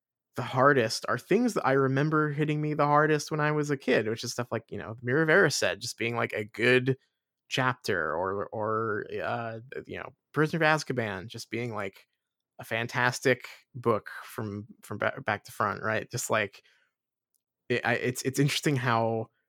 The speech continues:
uh, th-, there's definitely been some surprises along the way. Like, I, I definitely like more of book five, as bad as it is, you know, as, as much of a mess as, as a lot of book five is. I, I, I think I came away liking more of it than I, than I remember.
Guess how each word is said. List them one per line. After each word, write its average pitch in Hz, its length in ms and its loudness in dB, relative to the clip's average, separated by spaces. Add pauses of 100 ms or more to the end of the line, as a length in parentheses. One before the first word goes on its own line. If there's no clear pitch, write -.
(920)
uh, 107 460 -4 (1600)
th-, 185 100 -6
there's 185 280 8
definitely 247 220 4
been 196 120 4
some 190 140 0
surprises 127 640 0
along 123 300 2
the 113 80 -2
way. 107 220 -2
Like, 117 200 -2
I, 120 240 0
I 127 100 2
definitely 123 360 0
like 120 260 2
more 117 440 4
of 113 120 0
book - 160 -4
five, 113 600 0 (720)
as 123 140 -2
bad 113 300 2
as 117 140 -2
it 110 60 -4
is, 113 360 -2
you 113 60 -2
know, 107 160 -2
as, 117 320 0
as 123 180 -2
much 156 120 2
of 139 60 0
a 117 60 4
mess 117 400 0
as, 113 140 0
as 113 140 -6
a 113 40 -4
lot 117 180 -2
of 120 80 -6
book - 140 -6
five 117 280 0
is. 113 140 -4
I, 113 160 -4
I, 120 120 -2
I 127 140 -2
think 127 220 -4
I 117 80 -2
came 120 220 -2
away 117 240 -2
liking 123 420 0
more 117 240 2
of 123 80 2
it 117 140 0
than 120 100 -4
I, 113 100 -4
than 113 300 -6
I 110 60 -8
remember. 123 580 2